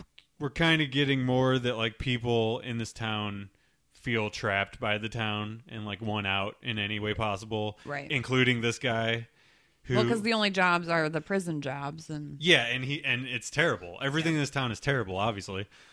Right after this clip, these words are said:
Speaker 1: Um, so then, uh, we go back to Molly. She gets home from being away for a little while, and her house has been broken into and trashed.
Speaker 2: Yes.
Speaker 1: Jackie helps her clean it up,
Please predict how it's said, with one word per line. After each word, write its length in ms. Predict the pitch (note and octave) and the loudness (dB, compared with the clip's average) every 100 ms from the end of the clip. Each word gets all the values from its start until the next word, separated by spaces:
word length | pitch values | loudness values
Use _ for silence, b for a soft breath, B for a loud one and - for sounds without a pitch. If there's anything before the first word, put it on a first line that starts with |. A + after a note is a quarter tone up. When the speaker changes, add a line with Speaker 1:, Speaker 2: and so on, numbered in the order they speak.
| b b b b b b b b b _ - | b b b b b b b b b _ -8
Speaker 1:
Um, 500 | C#3 C3+ C#3 C3+ C#3+ _ _ _ _ _ _ _ _ - _ | -4 -2 -4 -6 -10 _ _ _ _ _ _ _ _ -20 _
so 180 | - E3+ | -6 -4
then, 680 | F3+ A3+ A#3+ A#3 B3 B3+ G3+ B - - | 0 0 2 2 2 0 -2 B -14 -4
uh, 360 | D3 D3 C#3+ C#3+ | -2 0 0 0
we 120 | D3 | 2
go 100 | D3 | 4
back 160 | D3+ | 2
to 60 | D#3+ | 0
Molly. 460 | D#3+ D3 D#3 F#3+ F#3 _ _ _ _ _ _ _ _ _ | 0 0 0 -2 -6 _ _ _ _ _ _ _ _ _
She 220 | - - C#3 | -10 -4 0
gets 180 | E3 | 0
home 420 | D#3 D3+ D3+ F3 - _ - | 2 2 2 -2 -10 _ -10
from 180 | C#3+ | -2
being 180 | C3+ C#3 | 0 0
away 220 | C3+ B2+ | 2 0
for 120 | B2 C3 | 0 -2
a 20 | |
little 140 | B2 | -2
while, 380 | A#2 A#2 C3+ D#3+ | 0 2 0 -4
and 420 | C#3 A#2+ A#2+ A#2+ A#2+ | -2 0 0 -2 0
her 160 | A#2+ | 2
house 260 | A2+ A#2+ - | 2 2 -2
has 100 | B2 | -4
been 300 | C3 B2+ B2 | -2 0 0
broken 300 | A#2 A#2 A#2+ | 0 0 -2
into 260 | A#2 B2 | -2 -4
and 80 | C#3+ | -6
trashed. 440 | B2+ G#2 G#2+ - - _ | -4 -4 -6 -10 -20 _
Speaker 2:
Yes. 480 | F#3 - - - - b b b b b b b - | -20 -18 -20 -20 -20 b b b b b b b 0
Speaker 1:
Jackie 600 | B2+ D#3 D#3+ D3+ D3 C3+ | 4 4 4 4 4 4
helps 280 | C#3 C3+ | 2 2
her 80 | C#3+ | -4
clean 320 | - C#3 C3+ | -2 2 4
it 100 | C#3 | 4
up, 360 | B2 A#2+ - | 4 2 0